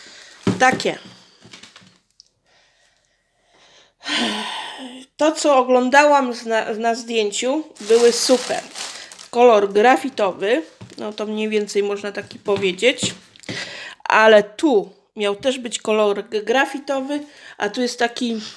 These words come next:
brązowo-różowy, nie to, co było. I do tego są, e, sznurówki. Miało być wszystko w graficie. Nawet tu miało być grafitowe,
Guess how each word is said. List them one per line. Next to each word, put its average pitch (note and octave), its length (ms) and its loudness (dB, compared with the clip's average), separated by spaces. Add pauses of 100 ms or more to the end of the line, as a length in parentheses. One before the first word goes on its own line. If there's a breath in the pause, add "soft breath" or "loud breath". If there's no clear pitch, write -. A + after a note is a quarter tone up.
(180)
brązowo-różowy, A#3 1700 2 (520 loud breath)
nie B3 140 -2
to, B3 140 -2
co A#3 200 -6
było. G3+ 400 -2 (540 loud breath)
I A#3 120 -12
do G#3+ 120 -2
tego G#3+ 440 0 (520 loud breath)
są, F#3+ 440 0
e, G3 480 0
sznurówki. A3 680 0 (280)
Miało B3+ 300 4
być B3 320 -8
wszystko - 600 -4
w C4 200 -14
graficie. - 600 0 (340 soft breath)
Nawet B3+ 560 2
tu D#4 140 -2
miało A#3 280 0
być G3+ 220 -18
grafitowe, B3+ 720 -4